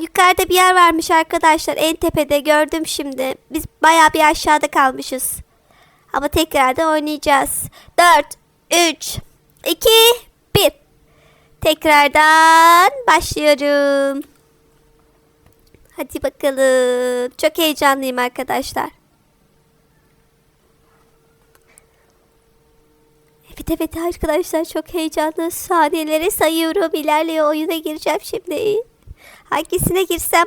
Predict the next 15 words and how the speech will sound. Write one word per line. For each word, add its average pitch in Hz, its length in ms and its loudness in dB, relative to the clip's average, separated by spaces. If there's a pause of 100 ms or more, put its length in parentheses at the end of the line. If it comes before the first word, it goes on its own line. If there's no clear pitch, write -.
başlasam 359 600 -2
bilemedim. 302 1120 -4 (1300)
Acaba 294 360 -8
Matrix'e 440 680 2
mi 320 160 0
girsem 277 540 -4
ya? 269 360 -6 (500)
Acaba - 320 -10
ona 302 400 -8
mı 285 120 -10
gireyim? 302 280 -14
Buna 359 120 -6
girdim 262 400 -10
ya. 269 220 -10 (920)
Tamam. - 360 -14